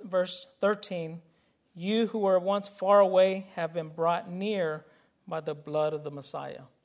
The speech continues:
It is through the blood of Christ, it is through His work, through His obedience, through His death on the cross, through His resurrection, that now He's brought us in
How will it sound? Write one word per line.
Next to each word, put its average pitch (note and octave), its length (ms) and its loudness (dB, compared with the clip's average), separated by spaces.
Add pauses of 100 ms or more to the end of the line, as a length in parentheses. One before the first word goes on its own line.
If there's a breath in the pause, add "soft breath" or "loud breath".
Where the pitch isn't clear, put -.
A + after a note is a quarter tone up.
(260)
It E3 60 -12
is E3 140 -8
through F3 300 -8
the E3 120 -16
blood F3+ 320 -2
of F3+ 160 -6
Christ, E3+ 460 -6
it F3+ 100 -8
is E3+ 120 -8
through F#3 240 -6
His F#3+ 300 2
work, F#3 540 0 (640 soft breath)
through F3 140 -10
His G3 180 -2
obedience, G3+ 560 0
through F#3 180 -10
His F#3+ 220 -2
death G3+ 360 0
on G3+ 100 -10
the F#3 80 -4
cross, G3 360 -2
through F#3+ 160 -12
His F#3+ 220 -6
resurrection, G#3 640 0
that F3+ 160 -4
now G3 560 2 (640 soft breath)
He's F#3+ 340 -6
brought G#3 460 4
us G#3+ 260 2
in G#3 480 -2